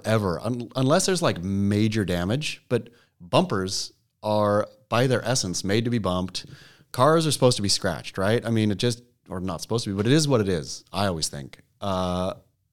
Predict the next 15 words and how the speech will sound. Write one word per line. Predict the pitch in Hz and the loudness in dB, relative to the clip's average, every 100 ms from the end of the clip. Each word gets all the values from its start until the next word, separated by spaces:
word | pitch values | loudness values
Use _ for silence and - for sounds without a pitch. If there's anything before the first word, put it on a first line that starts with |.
| _ | _
I | 113 | -6
suppose | 113 151 139 | -2 0 0
if | 123 | 0
I | 113 | 0
had, | 107 110 104 | 2 0 0
like, | 98 95 - - | -2 -2 -10 -4
yeah, | 190 120 | 0 2
no, | 147 95 - - - - | 4 2 0 -12 -20 -6
I, | 143 180 | -4 0
even | 190 208 | 0 2
if | 196 | 2
I | |
was | 165 | 0
driving | 110 104 107 123 165 165 - _ - | 0 2 2 2 -2 -4 -12 _ -6
a | 107 104 101 | -2 0 0